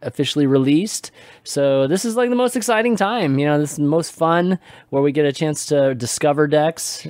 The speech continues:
And then, you know, a week later, we won't get, <laughs> hopefully longer than a week later, we'll, uh, we'll still be trying to figure out decks. But right now, everything's brand new. So,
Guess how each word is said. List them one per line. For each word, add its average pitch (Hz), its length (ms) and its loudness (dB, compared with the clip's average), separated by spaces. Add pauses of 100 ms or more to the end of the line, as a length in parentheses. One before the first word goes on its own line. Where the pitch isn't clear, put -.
And 131 240 -4
then, 131 160 2
you 127 40 2
know, 120 100 2
a 113 40 2
week 127 200 0
later, 135 220 4
we 131 80 4
won't 127 220 4
get, 135 180 -4
<laughs> - 440 -2
hopefully 123 360 -2 (220)
longer 156 260 2
than 147 120 2
a 143 40 2
week 143 200 0
later, 143 340 0 (240)
we'll, 131 280 2
uh, 117 300 0 (440)
we'll 127 240 2
still 135 240 0
be 120 260 2
trying 120 380 0
to 113 100 -2
figure 117 240 0
out 107 140 2
decks. 113 260 -2
But 117 140 -4
right 165 180 0
now, 185 400 0
everything's 180 480 0
brand 123 320 0
new. 107 380 -8
So, 104 420 -4